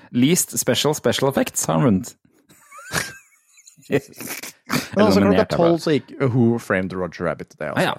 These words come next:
Speaker 2: det er også greit.
Speaker 1: En klassiker. Jeg har akkurat sett, eh, ferdig
Speaker 2: Snakker.
Speaker 1: den, eh, dokumentaren om I L M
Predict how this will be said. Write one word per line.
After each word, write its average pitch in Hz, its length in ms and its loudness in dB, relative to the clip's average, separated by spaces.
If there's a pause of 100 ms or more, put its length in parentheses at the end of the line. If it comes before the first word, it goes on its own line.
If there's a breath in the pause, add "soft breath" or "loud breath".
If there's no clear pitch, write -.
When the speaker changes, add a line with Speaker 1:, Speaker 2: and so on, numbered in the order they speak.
Speaker 2:
det - 80 -14
er 62 60 -10
også - 140 -20
greit. - 100 -14
Speaker 1:
En - 100 -2
klassiker. - 300 -4
Jeg - 100 -2
har - 120 0 (100)
akkurat 170 260 -2
sett, - 160 -2 (100)
eh, 135 280 4
ferdig 95 300 0
Speaker 2:
Snakker. 101 180 2 (100)
Speaker 1:
den, 98 120 0
eh, 92 480 2 (440 loud breath)
dokumentaren 95 640 0
om 98 120 -2 (120)
I 95 220 2
L 110 180 2
M 101 380 2